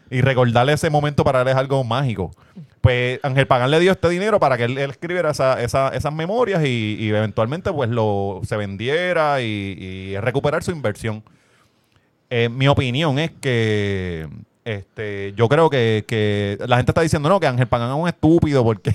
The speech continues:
<laughs> le dio cien mil pesos". ¿Quién carajo quiere leer la, la vida de Tempo? En, eh,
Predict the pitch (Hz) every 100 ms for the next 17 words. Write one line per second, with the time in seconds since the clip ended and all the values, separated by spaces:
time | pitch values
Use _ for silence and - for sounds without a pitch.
0 | - 147 - 131 123 107 135 - - 143
1 | 131 127 180 175 170 175 170 160 160 180
2 | 180 233 214 208 202 202 202 202 190 190
3 | 185 180 180 170 190 180 143 95 - _
4 | _ _ _ _ _ - 127 120 120 -
5 | 113 110 110